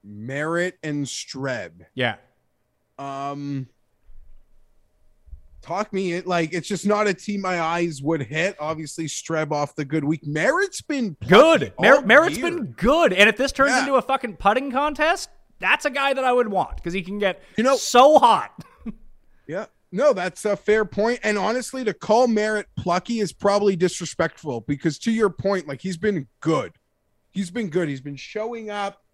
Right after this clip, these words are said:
Speaker 1: Um, he's been showing up near the top, uh, quite a few, quite a few times. We're getting a, we've seen that soul patch on T V a lot this winter.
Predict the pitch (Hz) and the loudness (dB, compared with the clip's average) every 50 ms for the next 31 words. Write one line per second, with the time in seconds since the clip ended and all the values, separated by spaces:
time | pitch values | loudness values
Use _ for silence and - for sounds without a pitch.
0 | _ _ _ _ _ _ _ _ _ _ 180 185 180 175 170 170 165 165 165 160 | _ _ _ _ _ _ _ _ _ _ -8 -6 -4 -4 -4 -4 -4 -4 -4 -6
1 | 156 156 151 147 131 120 - _ _ _ _ _ _ _ _ _ _ _ _ 190 | -6 -4 -2 -2 -4 -4 -6 _ _ _ _ _ _ _ _ _ _ _ _ -4
2 | 180 160 180 185 170 - - 214 220 226 226 220 220 202 202 196 202 196 196 180 | -2 0 -2 -2 -2 0 0 2 2 2 0 -2 -2 0 0 0 0 0 -2 -8
3 | - - - 196 214 180 - - 160 147 143 143 139 _ _ - 180 180 190 185 | -4 -2 0 2 2 0 0 -2 -2 -2 -2 -4 -6 _ _ -2 -2 0 0 -2
4 | 180 - - 170 175 175 175 175 180 175 170 170 165 160 - - _ _ - - | -4 -6 -10 -10 -4 0 0 2 2 2 2 2 0 0 -4 -6 _ _ -6 -2
5 | 175 190 190 175 - 190 180 - - 185 185 175 139 127 135 165 190 202 175 139 | 0 0 0 -2 -4 -6 -6 -2 -2 0 0 0 -2 -4 -2 -2 -2 0 -2 -4
6 | - _ _ _ _ - 233 254 - - 359 403 415 392 330 247 208 - - - | -6 _ _ _ _ -2 0 0 2 0 0 0 2 0 0 0 0 -2 -6 -4
7 | - 247 240 247 269 269 226 - - 202 185 175 165 - - 202 196 190 175 - | 2 6 6 6 6 4 0 -2 -2 0 0 -2 -2 0 0 2 2 0 -2 -4
8 | - 202 190 175 151 170 202 202 190 160 139 131 131 147 170 196 208 202 _ - | -6 -6 -6 -4 -4 -4 -2 -2 0 -2 -2 -2 -2 0 0 0 0 0 _ -8
9 | 135 127 - - 135 120 113 107 95 82 | -12 -10 -8 -8 -10 -10 -10 -12 -16 -20